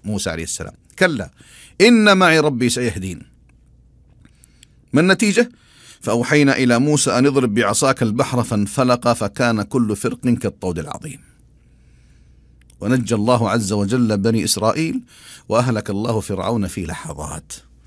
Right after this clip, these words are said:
هذا الذي نريد، نريده من هذا البرنامج، أن نتعرف على الله سبحانه وتعالى. هذه المعرفة التي نترقى بها درجات وسلم الإيمان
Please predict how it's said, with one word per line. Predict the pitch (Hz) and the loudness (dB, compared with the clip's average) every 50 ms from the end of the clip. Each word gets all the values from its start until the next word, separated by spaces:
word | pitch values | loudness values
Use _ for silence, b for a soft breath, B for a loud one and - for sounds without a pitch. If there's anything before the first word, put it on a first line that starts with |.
| b b b b b b b b b | b b b b b b b b b
هذا | - 180 220 247 226 226 | 6 6 8 8 8 6
الذي | 208 202 202 175 190 185 | 4 4 4 4 4 4
نريد، | 170 165 160 185 185 165 165 170 175 170 - - _ _ _ _ _ _ _ _ _ _ _ _ _ _ _ _ _ _ _ - | 4 4 4 4 4 4 6 6 6 4 2 -4 _ _ _ _ _ _ _ _ _ _ _ _ _ _ _ _ _ _ _ 0
نريده | 135 143 156 165 156 156 151 143 135 | 2 2 2 2 2 2 4 4 2
من | 131 131 - - 139 135 127 120 | 2 0 -2 0 2 2 4 4
هذا | 143 160 165 147 139 | 4 4 4 2 2
البرنامج، | 123 110 117 110 101 117 127 127 113 98 92 80 - - - - _ _ _ b b b b b b b b b b b b | 0 0 0 0 0 2 2 2 2 0 -2 -4 -8 -12 -18 -18 _ _ _ b b b b b b b b b b b b
أن | 165 175 185 196 | 2 4 6 4
نتعرف | 190 - 185 151 160 247 254 247 240 185 196 | 4 6 6 6 6 6 6 4 2 4 4
على | 170 151 165 170 | 4 4 4 4
الله | 165 165 180 208 180 175 | 2 2 4 4 4 2
سبحانه | 151 - 165 131 - 170 160 151 143 139 | 0 -2 -4 -4 0 2 2 4 4 4
وتعالى. | 135 120 - 139 120 135 147 139 113 95 - - - _ B B B B B B B B B | 2 2 2 2 4 4 4 4 4 0 -4 -8 -12 _ B B B B B B B B B
هذه | 208 247 285 285 262 247 240 | 6 6 8 8 8 6 6
المعرفة | 214 208 208 220 165 160 208 233 - - 196 180 - - B B B B B B B B - | 6 6 4 6 6 6 4 4 2 2 2 0 0 -4 B B B B B B B B -2
التي | 139 151 175 190 - 202 180 151 - - - 160 | 0 2 2 2 4 2 2 0 -2 -6 -4 -2
نترقى | 165 156 - 185 214 240 240 - - 185 165 | -2 0 2 2 2 2 2 2 2 2 2
بها | 160 185 180 170 170 165 - - - b b b b b | 4 2 4 4 6 4 4 2 -2 b b b b b
درجات | 104 127 156 156 160 147 135 202 202 190 - - - | 0 2 4 4 4 4 6 6 4 4 2 -2 -6
وسلم | - 131 - - 180 160 151 135 135 | -6 -4 0 0 2 2 2 2 0
الإيمان | 120 - 107 110 113 107 104 92 82 76 76 | 0 -2 -2 -2 -2 0 -2 -2 -4 -6 -10